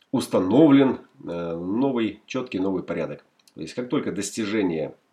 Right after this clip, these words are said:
совершилось, и мы, э, с-, сказав, что мы знаем, смогли это объяснить,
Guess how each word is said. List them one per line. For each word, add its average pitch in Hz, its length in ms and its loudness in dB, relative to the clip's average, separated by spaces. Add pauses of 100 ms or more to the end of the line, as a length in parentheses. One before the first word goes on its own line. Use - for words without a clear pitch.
(340)
совершилось, 147 800 -2
и 107 180 -2
мы, 98 320 0 (120)
э, 78 380 -6 (340)
с-, - 520 -20
сказав, 104 540 0 (120)
что - 240 -2
мы 98 120 2
знаем, 90 420 2
смогли 101 440 -2
это 95 100 -4
объяснить, 180 460 -2